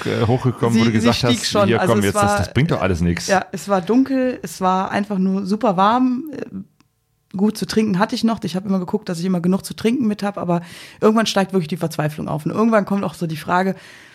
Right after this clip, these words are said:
Speaker 2: „Warum tue ich mir das hier an?“
Speaker 1: Ja.
Speaker 2: Also ich war so kurz davor zu sagen, „Ich fahre jetzt einfach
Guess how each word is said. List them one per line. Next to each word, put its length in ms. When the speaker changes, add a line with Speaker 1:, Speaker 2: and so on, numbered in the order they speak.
Speaker 2:
„Warum 260
tue 120
ich 140
mir 60
das 160
hier 140
an?“ 260
Speaker 1:
Ja. 180
Speaker 2:
Also 140
ich 120
war 120
so 140
kurz 220
davor 300
zu 100
sagen, 240
„Ich 160
fahre 160
jetzt 200
einfach 360